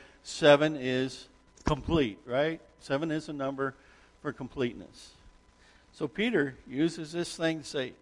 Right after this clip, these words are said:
"Hey, you know, this is, seven times enough? It's pretty complete." And Jesus said what? "Not enough, Peter."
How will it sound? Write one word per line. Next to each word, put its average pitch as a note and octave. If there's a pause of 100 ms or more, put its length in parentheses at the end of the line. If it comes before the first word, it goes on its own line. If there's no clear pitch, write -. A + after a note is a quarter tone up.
(120)
"Hey, D#3+ (100)
you G#2+
know, B2 (180)
this -
is, - (1300)
seven D#3
times G3+
enough? B3 (1600)
It's -
pretty F3
complete." A#3 (3000)
And B2
Jesus F3
said E3
what? D#3 (2250)
"Not D#3+
enough, E3+
Peter." D3